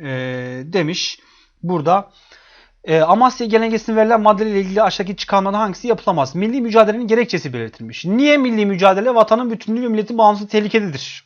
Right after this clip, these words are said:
Onun için. Onun için, e, A seçeneği doğru. Manda ve himaye fikrine açık bir dille karşı çıkılmıştır. Şimdi böyle bir durum bu seçenekte, yani verilen bilgide söz konusu mu? Hayır, bunu Erzurum Kongresi'nde konuşacağız ya da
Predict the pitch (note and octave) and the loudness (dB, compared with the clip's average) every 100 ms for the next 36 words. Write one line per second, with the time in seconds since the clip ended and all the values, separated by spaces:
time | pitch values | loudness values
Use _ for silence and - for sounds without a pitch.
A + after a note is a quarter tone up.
0 | - A#3 B3 E3+ - - G#2+ _ _ _ | 2 4 4 2 -2 -8 -10 _ _ _
1 | _ _ _ _ _ - _ - G#3+ B3+ | _ _ _ _ _ -20 _ 4 4 4
2 | A#3 - B3 A#3 G3 F#3 A3 A3+ F#3 E3+ | -4 -4 -6 0 6 8 10 8 6 -2
3 | G3 D#4 C#4+ A#3+ D#3 E3+ - - - F3 | -4 0 8 8 8 4 -2 -20 0 4
4 | G3+ A#3 A3+ G#3 F3 G3 G#3 A3 G#3+ F3+ | 4 4 2 0 -4 0 0 0 -4 -8
5 | A3+ G3 G3 - - F3+ D3+ F3 A3+ A#3+ | -6 -4 -4 -4 -4 -8 -6 -4 -4 -4
6 | - G3+ F#3+ F3+ - D3 C#3+ C#3 - A#3+ | 0 0 0 -4 -10 -8 -8 -8 -10 -12
7 | - _ _ - G3+ F#3+ F#3 G#3 G3 F#3 | -12 _ _ -8 -4 0 2 2 2 -2
8 | G3 G#3 G3+ F#3 G3 F#3 F#3 E3+ F3+ E3 | -2 -2 -4 -2 -2 -2 -4 -4 -4 -4
9 | D3+ C3 C3+ D3+ E3+ F3+ E3 D#3 F3 F3+ | -2 -2 0 0 2 0 -2 -6 -8 -6
10 | F3 - E3+ G#3+ A3+ F#3+ G3 G#3 G3+ G3 | -8 -6 -8 -4 0 2 2 0 -4 2
11 | F#3 G3 E3+ D3 C#3+ C3 B2+ B2+ A#2+ B2 | 2 4 0 -2 -4 -6 -8 -10 -8 -8
12 | A#2 - G#3+ G3+ D#3 D#3+ | -10 -6 -6 -4 -2 -2